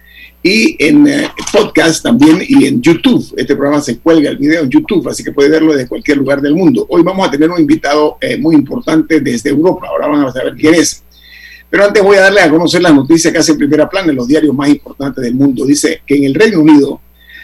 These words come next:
los científicos estudian los indicios de que la nueva cepa se propaga más rápido entre los niños, y esa es una noticia inquietante. Dice que en Londres ya hay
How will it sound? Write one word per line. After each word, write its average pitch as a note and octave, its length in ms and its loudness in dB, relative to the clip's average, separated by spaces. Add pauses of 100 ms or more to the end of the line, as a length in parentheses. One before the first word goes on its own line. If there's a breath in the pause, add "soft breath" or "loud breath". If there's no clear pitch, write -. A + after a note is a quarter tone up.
(200 loud breath)
los D3 120 0
científicos E3+ 520 0
estudian E3+ 400 2
los D3 160 0
indicios E3 680 -2
de D3 140 -2
que D3+ 140 0
la C3+ 160 2
nueva F3 340 0
cepa D#3 460 0
se B2+ 160 -4
propaga E3 600 -4
más D3+ 500 -2
rápido E3 380 2
entre C#3+ 160 -2
los - 220 -6
niños, A3+ 640 0 (580)
y E3 100 6
esa F3 160 0
es F3+ 60 -2
una E3+ 140 0
noticia D3+ 340 4
inquietante. D3 520 0
Dice C#3+ 220 2
que C#3+ 80 -2
en C#3 120 2
Londres F#3 420 0
ya D3+ 240 0
hay E3 300 2